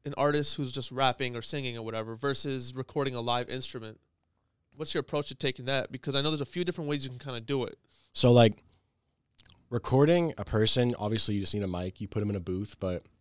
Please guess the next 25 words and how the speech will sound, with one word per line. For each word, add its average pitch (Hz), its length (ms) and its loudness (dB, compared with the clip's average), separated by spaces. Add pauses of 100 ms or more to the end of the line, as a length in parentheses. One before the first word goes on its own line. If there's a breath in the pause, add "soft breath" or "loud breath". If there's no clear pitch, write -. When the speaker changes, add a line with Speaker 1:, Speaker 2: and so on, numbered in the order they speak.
(160)
Speaker 2:
when 104 120 -4
it 98 80 -6
comes 104 220 -4
to, 113 80 -4
like, 107 160 -2
a 92 40 -8
live 87 260 -4
instrument, 98 460 -2
they 95 80 -4
have 98 200 -8
to - 80 -16
be 110 100 -4
in 107 80 -4
a - 40 -8
completely 101 540 -6
isolated 95 600 -2
room, 85 340 -6
because 85 400 -8 (280 loud breath)
if - 140 -10
it - 140 -8
echoes 104 400 -4
at 107 80 -2
all, 107 180 2
then 90 300 -6 (340 loud breath)
Speaker 1:
Mm-hmm. 120 140 -18